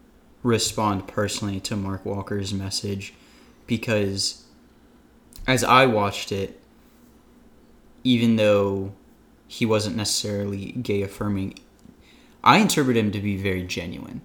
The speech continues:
I, I thought he seemingly cared for, um,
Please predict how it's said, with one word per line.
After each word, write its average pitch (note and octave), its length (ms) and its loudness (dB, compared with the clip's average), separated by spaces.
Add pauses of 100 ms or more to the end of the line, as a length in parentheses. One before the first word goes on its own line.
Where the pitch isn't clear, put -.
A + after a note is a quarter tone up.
(180)
I, A#2+ 320 2
I G#2+ 40 0
thought G#2 300 -2
he G2+ 460 -4 (500)
seemingly G2+ 920 -2 (600)
cared G#2+ 480 -2 (160)
for, G2+ 760 -2 (540)
um, G2 500 -2